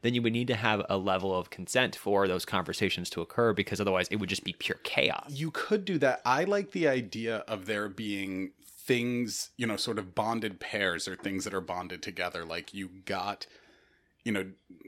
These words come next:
Speaker 2: in D and D, there's sending stones where it's only these two stones that can
Speaker 1: Yeah,
Speaker 2: communicate
Speaker 1: the
Speaker 2: with each other.
Speaker 1: Palantirs in Lord of the
Speaker 2: Yeah,
Speaker 1: Rings.
Speaker 2: exactly. Or, I mean, imagine, for example, like, you got,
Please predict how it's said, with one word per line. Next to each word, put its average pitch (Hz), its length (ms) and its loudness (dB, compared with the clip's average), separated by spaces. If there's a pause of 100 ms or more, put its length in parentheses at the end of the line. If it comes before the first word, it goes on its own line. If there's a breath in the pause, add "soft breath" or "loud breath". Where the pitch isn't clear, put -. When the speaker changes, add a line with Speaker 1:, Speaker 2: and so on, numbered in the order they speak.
(120)
Speaker 2:
in 98 180 -8
D 95 140 -4
and 90 80 -4
D, 92 120 -6
there's 90 220 -6
sending 135 420 4
stones 101 400 0
where 107 160 -2 (180)
it's 120 280 -2
only 139 360 6
these 107 320 -6
two - 220 -2
stones 92 460 -2
that 101 120 0
can - 140 -2
Speaker 1:
Yeah, 92 160 4
Speaker 2:
communicate 90 480 2
Speaker 1:
the - 60 0
Speaker 2:
with 113 220 8
each 104 60 4
other. 90 120 2
Speaker 1:
Palantirs 90 640 2
in 92 140 0
Lord 90 140 -4
of 131 60 2
the 123 60 4
Speaker 2:
Yeah, 113 340 6 (180)
Speaker 1:
Rings. 85 140 -6
Speaker 2:
exactly. 104 720 2
Or, 123 420 6
I 135 60 4
mean, 131 160 4
imagine, 139 440 4
for 139 140 2
example, 113 380 -4
like, 104 240 -6
you 104 360 -4
got, 98 360 0